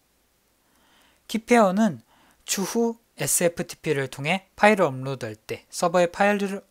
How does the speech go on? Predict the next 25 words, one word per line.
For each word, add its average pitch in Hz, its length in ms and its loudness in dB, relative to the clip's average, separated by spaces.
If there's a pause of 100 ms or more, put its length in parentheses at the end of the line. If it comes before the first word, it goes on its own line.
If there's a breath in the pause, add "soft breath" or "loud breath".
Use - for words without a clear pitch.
파일을 190 340 2
업로드할 131 420 -6
때 190 300 -4 (560 loud breath)
꼭 - 180 -6
필요한 247 300 4
만큼 131 460 -4 (520 loud breath)
인스턴스 185 680 0
생성 214 320 2
과정에서 143 540 -2
생성해 202 420 -2
두는 127 240 -12
것이 123 240 -8
편하며 147 500 -8 (800 soft breath)
다운로드된 143 680 -2
키페어 180 440 -2
파일은 151 460 -4 (180)
잘 127 320 -4
보관해 139 380 -4
두어야 113 300 -10
합니다. 107 360 -20 (1120 soft breath)
키페어 247 380 4
파일은 175 480 -4
단 135 220 -4
한 196 180 -4
번만 214 460 2